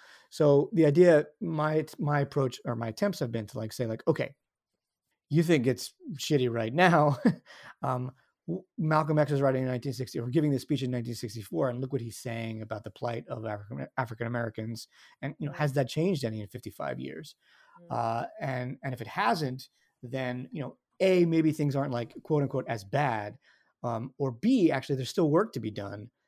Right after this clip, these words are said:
Speaker 2: Mm-hmm.
Speaker 1: And so therefore, like, you know,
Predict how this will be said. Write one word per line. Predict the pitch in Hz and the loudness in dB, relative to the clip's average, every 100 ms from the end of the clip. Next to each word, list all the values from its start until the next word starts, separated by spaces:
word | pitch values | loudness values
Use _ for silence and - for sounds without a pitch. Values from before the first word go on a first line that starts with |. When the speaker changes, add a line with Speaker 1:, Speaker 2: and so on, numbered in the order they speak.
| _ - | _ -14
Speaker 2:
Mm-hmm. | - | -8
Speaker 1:
And | 117 120 123 123 | -6 -4 -6 -8
so | - 139 131 | -6 -2 -2
therefore, | 131 131 - 131 123 | 0 -2 0 -2 -2
like, | 113 110 - | -4 -6 -8
you | 240 | -4
know, | 160 123 | 0 0